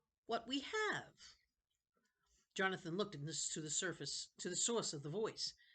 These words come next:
The man was old, incredibly old, impossibly old. His face was deeply lined with wrinkles and creases.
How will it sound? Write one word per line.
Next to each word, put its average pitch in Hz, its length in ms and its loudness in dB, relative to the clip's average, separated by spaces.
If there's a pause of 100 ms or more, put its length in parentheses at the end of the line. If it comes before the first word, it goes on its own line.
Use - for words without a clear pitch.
(140)
The - 60 -2
man 226 240 2
was 180 200 0
old, 156 320 -2
incredibly 202 540 2
old, 165 280 -2
impossibly 311 760 0
old. - 280 -10 (160)
His 208 160 0
face 247 260 0
was 196 120 -6
deeply 240 340 -4
lined 156 320 -2
with 170 140 -6
wrinkles 156 340 -4
and 180 120 -4
creases. - 520 -6